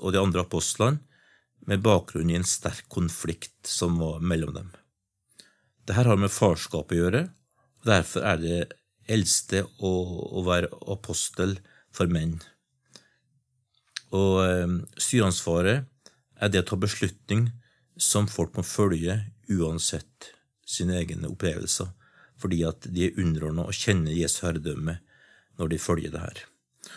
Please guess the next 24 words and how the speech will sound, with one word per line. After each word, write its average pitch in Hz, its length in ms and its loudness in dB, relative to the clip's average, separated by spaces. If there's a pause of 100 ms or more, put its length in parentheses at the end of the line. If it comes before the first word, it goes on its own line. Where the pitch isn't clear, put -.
Så - 200 2
områder 104 480 8
for 117 240 4 (100)
styreansvar 117 720 4 (480)
er: 113 300 6 (720)
Hva 107 280 6
er 131 80 2
sunn 104 380 4
og 107 140 0
rett 95 180 -2
lære? 104 340 4 (1400)
Et 110 240 0
apostolisk 101 640 2
arbeid 101 420 2 (120)
har 110 120 6
en 104 140 6
lære 98 400 4
som 98 240 0
er - 120 0
overgitt, 95 580 0 (520)
sier 101 220 2
Judas, 85 540 0 (100)
eh, 85 520 -2 (280)
brev, 85 400 0